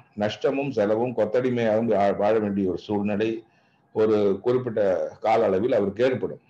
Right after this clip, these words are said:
அதுவும் especially இந்த weakness activate ஆனதுக்கு அப்புறம் கம்ப்ளீட்டா அவருடைய,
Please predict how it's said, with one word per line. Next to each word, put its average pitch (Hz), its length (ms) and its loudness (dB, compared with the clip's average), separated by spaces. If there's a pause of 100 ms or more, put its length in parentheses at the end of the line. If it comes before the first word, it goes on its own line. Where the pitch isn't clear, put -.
(480)
அதுவும் 110 580 -2 (380)
especially 135 520 0
இந்த 104 640 2
weakness 127 480 -4
activate 110 560 -2
ஆனதுக்கு 90 340 -2
அப்புறம் 101 420 -4 (400)
கம்ப்ளீட்டா 131 920 0
அவருடைய, 98 800 0